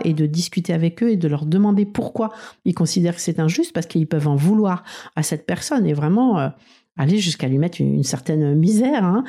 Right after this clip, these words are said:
Et donc, moi, je trouve que c'est important de, d'en parler parce que, euh, certains de nos actes peuvent le paraître injustes alors que pour nous, ils sont, ils sont justes. Mais il faut en discuter avec eux pour, euh,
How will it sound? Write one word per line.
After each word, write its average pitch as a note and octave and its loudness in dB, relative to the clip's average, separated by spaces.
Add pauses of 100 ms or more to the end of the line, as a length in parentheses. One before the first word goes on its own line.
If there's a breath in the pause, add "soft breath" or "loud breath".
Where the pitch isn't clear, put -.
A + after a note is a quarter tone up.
(320 loud breath)
Et D3+ 0
donc, F#3+ 0
moi, F#3 2
je - -4
trouve F3 -4
que - -12
c'est - -4
important G3 -2
de, D3 0 (320 loud breath)
d'en D#3 0
parler E3 -2 (380)
parce - -6
que, G3 0
euh, D3 2
certains E3+ -2
de E3+ 6
nos E3+ 4
actes F#3 -4
peuvent D3+ 0
le D3+ 2
paraître D3+ -2
injustes E3 2
alors C3+ -2
que D3+ -2
pour D3+ 0
nous, F3+ 4
ils E3 2
sont, D3+ -2
ils D3 -6
sont D3 0
justes. F3+ -2 (420 loud breath)
Mais E3+ 2
il G3 2
faut F3+ 0
en D#3+ 0
discuter D#3 -4
avec C#3 -4
eux C4+ -2 (420 loud breath)
pour, F#3 0
euh, D3+ -2